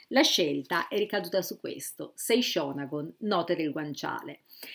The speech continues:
Eh, l'edizione che qui vedete in realtà non è più in commercio. Questo è il libro che ho acquistato nel millenovecentonovantatré, anno ormai lontano, quando ero una studentessa di giapponese.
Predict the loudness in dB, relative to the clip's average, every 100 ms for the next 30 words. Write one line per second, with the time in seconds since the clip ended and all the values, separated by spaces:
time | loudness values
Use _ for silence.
0 | -16 2 8 10 10 8 8 10 8 8
1 | 6 6 2 2 4 4 4 4 4 4
2 | 2 4 6 6 4 0 -2 -2 0 2
3 | 2 2 0 -2 -4 0 2 4 4 2
4 | 2 2 6 6 8 6 6 2 0 -2
5 | -2 2 4 4 2 0 0 0 0 -2
6 | -4 -4 -4 -4 -4 -2 0 2 2 0
7 | 0 -4 -4 0 2 2 4 4 4 4
8 | 0 -2 -2 0 0 -2 -4 -2 -2 0
9 | 0 0 0 -4 -6 -6 -6 -6 -8